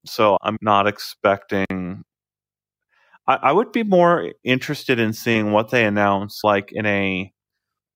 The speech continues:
bundling or onboarding your friends type of way. Like, they, I could see them truly trying to pull some levers to make the, the Quest two a more compelling package this holiday season and trying to push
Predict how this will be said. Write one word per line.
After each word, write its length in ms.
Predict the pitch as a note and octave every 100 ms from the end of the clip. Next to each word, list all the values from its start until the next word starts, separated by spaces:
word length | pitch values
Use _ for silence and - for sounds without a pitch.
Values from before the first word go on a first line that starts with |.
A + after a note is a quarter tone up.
| -
bundling 680 | A#2 C3+ C#3+ C#3+ C#3 C3 B2+
or 340 | F2+ G#2 G#2
onboarding 800 | F#2 G2 G#2 G#2 G2+ G2+ G2+ G2+
your 160 | F#2+ F#2
friends 720 | - - F#2+ F2+ F2+ F2 -
type 280 | - F#2 F#2
of 120 | F2+ F#2
way. 400 | E2 A#1 - A2+
Like, 220 | G#2 F#2 - - -
they, 180 | A#2 E2+
I 120 | B2
could 180 | C#3 -
see 200 | - C3+
them 260 | B2 A2
truly 420 | A2+ - A2+ A2 G#2+
trying 520 | - G#2 G2+ G2 G2+ -
to 380 | G2 G2 F2+ -
pull 220 | - C#3
some 200 | C#3+ B2+
levers 440 | G#2+ G2+ G2 F#2+ -
to 120 | G#2
make 280 | G2 F#2 -
the, 80 | - _ _
the 80 | G#2
Quest 460 | - A2+ G2+ - -
two 360 | A2 G2 F#2+
a 160 | F#2 F#2+
more 380 | G2 F#2+ F#2+ G2
compelling 520 | G#2 F#2+ G#2 F#2 F#2+
package 720 | G#2 F#2+ G2 - F2 - - _ _ _ _
this 160 | G#2+ G2+
holiday 420 | G#2 G#2+ F#2 F2+
season 540 | - G2+ E2 G2 B1 - _ _ _ -
and 220 | G2+ G2
trying 380 | - G2+ F#2+ G2
to 120 | G2+ -
push 300 | A2+ F#2+